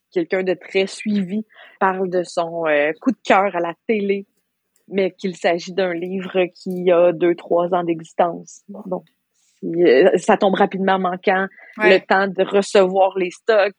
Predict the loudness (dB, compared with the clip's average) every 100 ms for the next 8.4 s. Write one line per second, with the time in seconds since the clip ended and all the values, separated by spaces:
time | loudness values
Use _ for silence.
0 | -4 0 0 2 0 -4 _ _ _ -6
1 | -4 0 0 0 -2 -2 -2 -2 -2 0
2 | 0 -2 0 0 0 -2 -2 -2 -2 -2
3 | -2 -2 0 0 2 2 2 -2 -6 -8
4 | 0 -2 -2 -6 0 2 2 0 -4 -2
5 | -6 -8 -8 -6 -2 0 2 -2 -2 -6
6 | -8 -8 -10 -10 -4 0 0 0 -2 0
7 | -4 -4 -8 -2 -4 -4 -20 -18 -8 -4
8 | 2 2 2